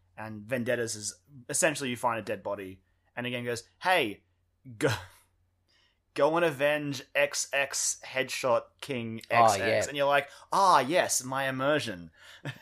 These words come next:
Speaker 2: Like,
Speaker 1: <laughs> My
Speaker 2: like,
Speaker 1: Middle-earth immersion.
Speaker 2: fully sick legend sixty-nine.
Speaker 1: <laughs> He was my favorite, uh,
Speaker 2: Yeah.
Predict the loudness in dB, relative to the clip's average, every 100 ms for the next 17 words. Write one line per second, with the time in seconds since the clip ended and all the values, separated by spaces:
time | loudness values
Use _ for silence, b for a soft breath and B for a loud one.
0 | -2 4 4 2 -4 6 6 8 6 6
1 | 6 4 2 0 0 0 2 4 6 4
2 | 4 2 4 8 8 8 2 2 2 0
3 | 2 6 8 8 8 2 0 2 2 2
4 | -2 0 0 0 -2 -4 -2 0 2 0